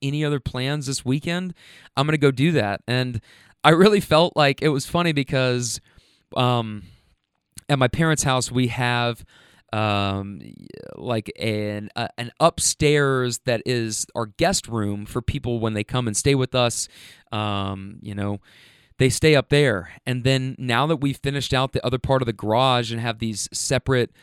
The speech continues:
like, it's, b-, I swear to God, it's almost like having another house attached to our house that's, like, divided by the portico and, and the driveway. Like, I, I, I,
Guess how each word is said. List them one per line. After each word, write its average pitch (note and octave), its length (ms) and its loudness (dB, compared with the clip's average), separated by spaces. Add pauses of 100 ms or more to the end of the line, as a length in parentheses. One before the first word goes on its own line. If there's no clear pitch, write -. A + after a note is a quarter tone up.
(180)
like, A#2 240 -2
it's, D#3 240 2
b-, C3 280 2
I E3 100 6
swear - 300 2
to F3 60 2
God, D3 180 4
it's - 160 -8
almost E3+ 360 -2
like D3 140 0
having C#3 320 -2
another C3 280 0
house A#2 520 -4 (580)
attached C3+ 460 0
to C#3+ 80 2
our G#2 120 0
house - 480 -4
that's, B2+ 220 -4
like, B2+ 180 0 (120)
divided C3 400 2
by B2 140 2
the A#2 80 -4
portico A#2+ 680 0 (480)
and, A2+ 480 -2 (100)
and A#2+ 180 -2
the A2 60 -2
driveway. G2+ 500 2
Like, G#2+ 180 -2
I, A#2+ 60 2 (120)
I, A#2 200 0
I, A#2+ 120 0